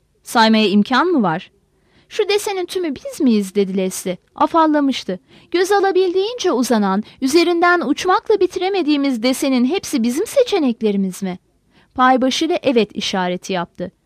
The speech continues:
"Daha başlamadık bile." diye düşündüm. Oysa bu kadarı bile inanılır gibi değil. Ya diğer bütün insanlar Pay?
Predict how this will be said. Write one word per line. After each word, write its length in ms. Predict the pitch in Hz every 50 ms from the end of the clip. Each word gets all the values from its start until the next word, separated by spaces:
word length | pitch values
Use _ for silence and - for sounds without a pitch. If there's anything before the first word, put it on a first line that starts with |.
| _ _ _ _ -
"Daha 200 | 330 359 403 392
başlamadık 600 | 381 381 381 - - 415 381 359 262 240 240 -
bile." 220 | 233 202 202 190
diye 200 | 175 196 190 185
düşündüm. 440 | 175 196 - - 202 190 180 175 180 - _ _ _ _ -
Oysa 400 | - 262 339 330 - 392 359 311
bu 100 | 427 -
kadarı 360 | - 466 415 381 339 311 285
bile 180 | 294 254 302 -
inanılır 580 | - 277 294 294 302 311 311 359 427 453 415 -
gibi 220 | 320 277 320 311
değil. 280 | 320 311 285 233 208 196 _ _ _ - - _
Ya 120 | - 320 415 440 -
diğer 340 | 311 330 320 349 392 440 427
bütün 200 | 349 - - 392
insanlar 640 | 381 339 302 - - 262 240 226 220 208 196 190
Pay? 300 | 190 - 208 196 202 233